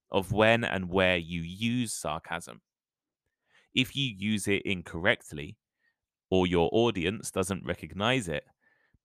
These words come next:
it could cause confusion or actually end up hurting someone's feelings. Is sarcasm common in your language? How would you describe your country's humor? And have you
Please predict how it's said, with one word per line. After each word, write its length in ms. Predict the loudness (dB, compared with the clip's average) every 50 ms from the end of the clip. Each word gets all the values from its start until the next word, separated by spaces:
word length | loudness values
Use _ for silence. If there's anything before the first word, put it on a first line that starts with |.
| _ _
it 120 | 0 0
could 200 | 2 0 0 0
cause 340 | 2 4 6 6 6 6 4
confusion 720 | 0 -4 -6 -6 -6 -4 -2 0 0 0 -2 -4 -8 -10 -14 _ _ _ _ _ _ _ _ _ _
or 180 | 4 4 4 4
actually 460 | 0 0 0 -2 0 2 2 4 4
end 200 | 2 2 4 2
up 160 | 2 2 2
hurting 540 | -2 0 4 4 4 4 2 -2 -6 -6 -4
someone's 480 | -4 -2 -2 -2 -2 -4 -6 -6 -8
feelings. 600 | -4 -2 -2 -2 -2 -4 -8 -12 -14 -16 -16 -16 -16 _ _ _ _ _ _ _ _ _ _ _ _ _ _ _ _ _ _ _ _ _ _ _ _ _ _ -20 -20 _
Is 240 | 6 6 8 8 6
sarcasm 840 | 4 0 2 4 4 4 4 4 4 4 4 4 4 0 0 -2 -6
common 380 | 2 4 4 4 4 2 -2 -2
in 240 | -4 -6 -6 -6 -6
your 320 | 0 4 6 6 6 6
language? 680 | 2 0 -4 -6 -8 -10 -14 -16 -14 -14 -16 -16 -16 _ _ _ _ _ _ _ _ _ _ _ _ _ _ _ _ _
How 180 | 4 6 6 8
would 240 | 8 4 2 0 -2
you 160 | -2 -2 -2
describe 600 | -2 -4 -6 -6 -4 0 2 2 4 2 2 0 -4
your 340 | -8 -4 -2 0 0 0 0
country's 520 | -2 -6 -8 -8 -8 -8 -12 -12 -12 -12 -14
humor? 480 | -12 -6 -4 -4 -4 -4 -6 -10 -12 -16 -20 _ _ _ _ _ _ _ _ _ _ _ _ _ _ _ _ _ _
And 220 | 0 0 0 2
have 280 | 6 6 6 6 6 2
you 200 | -2 0 0 0